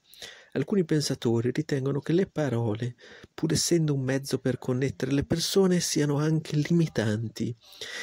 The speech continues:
I linguaggi con le loro strutture e le loro regole non riescono a catturare appieno la complessità dell'esperienza umana.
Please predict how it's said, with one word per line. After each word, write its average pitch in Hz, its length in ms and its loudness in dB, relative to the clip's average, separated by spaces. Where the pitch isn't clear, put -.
I 120 60 0
linguaggi 123 540 0
con 123 160 0
le 123 80 2
loro 147 220 2
strutture 151 540 0
e - 20 4
le 143 100 2
loro 156 260 4
regole 143 460 2
non 156 160 4
riescono 165 480 2
a 160 40 0
catturare 156 500 -2
appieno 127 400 -2
la 123 100 0
complessità 131 640 -2
dell'esperienza - 760 -4
umana. - 440 -12